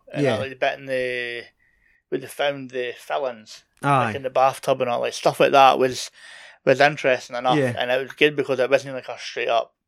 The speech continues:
Speaker 1: shot for shot remake.
Speaker 2: Aye. And that's it. It had a story. Like, it started with, like, that dog running through the
Speaker 1: Yeah.
Speaker 2: snow and the remainders of the last camp chasing to kill
Speaker 1: Yeah.
Speaker 2: it. Um, I can't remember if that prequel finished with them getting in a helicopter chasing after a dog.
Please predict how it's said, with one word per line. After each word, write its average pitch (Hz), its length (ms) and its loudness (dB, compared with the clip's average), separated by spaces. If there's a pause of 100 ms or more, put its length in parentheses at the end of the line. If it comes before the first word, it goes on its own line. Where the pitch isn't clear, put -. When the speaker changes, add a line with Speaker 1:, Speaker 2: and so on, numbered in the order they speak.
(180)
Speaker 1:
shot 135 300 -2
for - 120 -12
shot 131 240 -4
remake. 127 500 -6 (120)
Speaker 2:
Aye. 113 280 -4 (640)
And 143 100 -4
that's 139 220 -4
it. 143 100 -6
It 156 120 0
had 151 220 0
a 135 60 0
story. 147 280 -2
Like, 120 240 -2
it 156 200 -4
started 120 480 -2
with, 127 280 -6
like, 131 140 -4
that 120 260 -2
dog 120 360 -2
running 120 260 -2
through 127 160 -2
the 120 60 0
Speaker 1:
Yeah. 147 200 4
Speaker 2:
snow 127 300 -2 (360)
and 127 180 -4
the 123 60 -4
remainders 123 500 -2
of 110 100 -6
the 113 80 -6
last 120 380 -2
camp 120 340 -6
chasing 127 380 -6
to - 60 -18
kill 143 220 0
Speaker 1:
Yeah. 123 60 2
Speaker 2:
it. - 80 -8 (840)
Um, 120 300 -6 (280)
I 131 80 -8
can't 190 240 2
remember 170 380 0
if 135 260 -4
that 131 200 -2
prequel 139 380 -4
finished 156 500 -2
with 127 140 -6
them 131 180 -4
getting 123 180 -8
in 120 100 -8
a 120 60 -8
helicopter 131 480 -6
chasing 131 340 -6
after 120 240 -2
a 123 60 -2
dog. 123 320 0